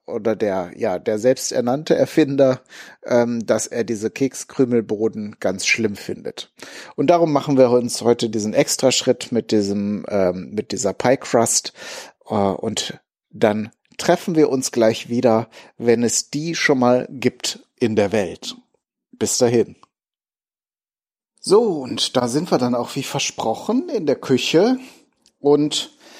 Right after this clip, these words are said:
da ist der Boden jetzt gerade in den letzten Minuten vor der Fertigstellung. Ähm, ich hab den jetzt relativ klein gemacht. Ich hab also eine von meinen kleinen Formen genommen. Dafür ist der Boden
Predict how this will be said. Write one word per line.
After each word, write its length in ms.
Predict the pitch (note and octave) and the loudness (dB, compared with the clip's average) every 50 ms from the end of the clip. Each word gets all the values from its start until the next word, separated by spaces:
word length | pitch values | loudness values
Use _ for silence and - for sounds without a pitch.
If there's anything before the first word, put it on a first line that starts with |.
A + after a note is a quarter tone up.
| - - - _ _ _ | -20 -20 -20 _ _ _
da 160 | B2+ B2 C3 | 2 2 2
ist 200 | C3 B2+ - - | 2 -2 0 0
der 80 | E3+ C#3+ | 0 2
Boden 400 | B2+ C3 B2+ B2+ C3 B2+ E3 E3+ | 2 2 4 4 4 2 2 0
jetzt 240 | E3+ E3 - - | 0 -2 -2 -4
gerade 540 | - - G#2+ G#2+ A#2+ C#3 C#3+ D#3 E3 D#3+ D#3 - - - | -6 -4 0 2 2 4 4 4 2 2 0 -6 -12 -8
in 120 | - B2+ A#2+ | -4 0 0
den 100 | B2 G#2+ | 2 2
letzten 360 | B2 B2 B2 - - - D3 | 2 0 0 -4 -8 -4 -2
Minuten 400 | C#3+ C3 B2+ C3 - - - - | -2 0 0 -2 -8 -10 -10 -12
vor 180 | - - C3+ B2 | -8 -4 -2 -2
der 80 | A#2 | -2
Fertigstellung. 840 | - - - - E3+ E3+ - - - G3 F3+ F3+ F#3+ G3+ G#3+ G#3+ G#3 - - _ _ _ _ _ _ _ _ _ _ _ - - - - - - - - - - _ _ _ _ - | -2 0 2 2 2 2 2 0 0 2 2 2 2 0 0 -2 -6 -8 -16 _ _ _ _ _ _ _ _ _ _ _ -20 -20 -20 -20 -20 -20 -20 -20 -20 -20 _ _ _ _ -4
Ähm, 220 | - A#2 A2+ A2+ - | -2 -2 -2 -2 -6
ich 100 | C3 - | -6 -6
hab 120 | D3 - - | -6 0 2
den 160 | E3 D#3 D#3 | 4 4 4
jetzt 220 | D3+ - - - | 4 2 2 2
relativ 480 | D3+ E3+ F3+ F3+ - F3 - - - - _ _ _ _ _ _ _ _ | 2 2 2 2 -2 -6 -6 -8 -10 -14 _ _ _ _ _ _ _ _
klein 380 | - - C#3+ C#3+ F#3 G#3+ G#3+ | -2 0 2 2 2 2 2
gemacht. 440 | G3 E3 C3 C#3+ E3+ F3+ - - - | 2 2 4 4 4 2 2 -4 -4
Ich 80 | - C#3+ | -2 -2
hab 140 | B2+ - - | -2 -2 -4
also 280 | - - A#2+ A#2+ A#2+ | -6 -4 -2 -2 0
eine 200 | - C3+ B2+ B2+ | 0 0 -2 -2
von 140 | - - C3 | -2 -2 -2
meinen 180 | A#2+ A#2+ A#2+ A#2+ | -2 -2 -2 -2
kleinen 320 | - C3+ C#3+ E3+ E3+ D#3 | 0 0 2 2 0 -2
Formen 320 | - - - B2 A#2 A#2 | -6 -4 -2 -2 -2 0
genommen. 480 | A2+ A#2+ A2+ A#2 B2 C#3+ E3+ F3 F3 - - - - - - - - _ _ _ | -2 0 0 2 0 0 -2 -4 -6 -12 -20 -20 -20 -20 -20 -20 -20 _ _ _
Dafür 260 | - C3 C3 - - D3+ | 0 0 2 2 0 -2
ist 140 | C3+ - | 0 0
der 80 | C#3 A#2+ | 0 0
Boden 540 | G2+ B2+ B2+ C#3+ C3+ C3+ C3+ C3+ C3+ - | 0 2 0 0 2 2 0 0 0 -2